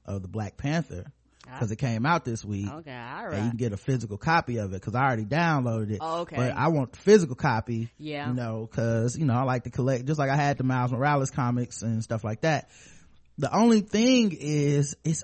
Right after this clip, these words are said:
Speaker 1: already sold out of its first printing.
Speaker 2: Yep, they, they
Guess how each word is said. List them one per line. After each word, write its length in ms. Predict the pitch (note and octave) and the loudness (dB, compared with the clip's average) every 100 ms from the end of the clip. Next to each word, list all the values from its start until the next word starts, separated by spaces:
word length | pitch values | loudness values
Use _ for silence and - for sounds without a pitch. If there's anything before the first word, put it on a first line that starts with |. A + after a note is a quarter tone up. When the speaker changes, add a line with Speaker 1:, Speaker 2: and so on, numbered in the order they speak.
| - | -6
Speaker 1:
already 580 | D#3 F3 F3+ E3+ F3 E3 | -2 0 0 0 0 -2
sold 500 | - - D#3+ E3+ D#3+ | -4 -2 0 0 0
out 260 | - E3+ F3 | 0 0 0
of 160 | D3 C#3 | -2 0
its 140 | D#3 | -2
first 420 | - - D#3 D#3 - | -4 -4 -2 -4 -6
printing. 640 | D3+ F3 E3 E3 D#3 B2 | -4 -4 -2 -2 -2 -4
Speaker 2:
Yep, 200 | D3 D#3+ | -8 -20
they, 300 | - D3 D#3 D3+ | -20 -18 -18 -16
they 340 | C#3 D#3 E3+ | -14 -12 -14